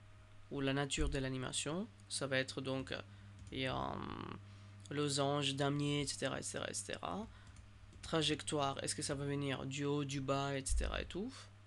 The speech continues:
Euh, ça c'est l'orientation, pardon. Et, euh, à l'intérieur ou à l'extérieur. Et, euh, sinon dans les effets, il y a en fait des trajectoires à faire. Donc il peut paraître du bas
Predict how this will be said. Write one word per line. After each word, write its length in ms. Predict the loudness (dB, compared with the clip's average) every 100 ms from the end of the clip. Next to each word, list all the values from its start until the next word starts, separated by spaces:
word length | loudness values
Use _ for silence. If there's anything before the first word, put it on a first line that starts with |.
| -10
Euh, 80 | 0
ça 140 | 2 4
c'est 160 | 2
l'orientation, 600 | 2 2 0 -2 -2 -2
pardon. 360 | -4 -4 -4 -4 -6 -16 -20 -20 -18 -18 -16 -16 -16 -16 -8
Et, 120 | -4
euh, 60 | -2 0 -2 -2 -4 -4 -4 -6 -6 -10 -14 -10 -4
à 60 |
l'intérieur 760 | -2 0 0 2 2 2 2 0
ou 80 | 0
à 40 |
l'extérieur. 720 | -2 -4 -4 -2 0 0 -2 -6 -14 -16 -16 -16 -18 -12 -6
Et, 180 | -2 2
euh, 340 | 2 4 2 0 0
sinon 400 | 0 2 4 4
dans 120 | 4
les 220 | 4 2
effets, 420 | 0 0 0 0 -4
il 100 | 0
y 80 | 0
a 60 |
en 40 | 0
fait 180 | 0 -2
des 140 | -2
trajectoires 680 | -2 0 0 0 0 0 0
à 60 |
faire. 320 | 0 0 0
Donc 220 | -2 -2 0
il 60 |
peut 80 | 2
paraître 440 | 2 2 0 -2 -6
du 140 | -4
bas 320 | 2 2 2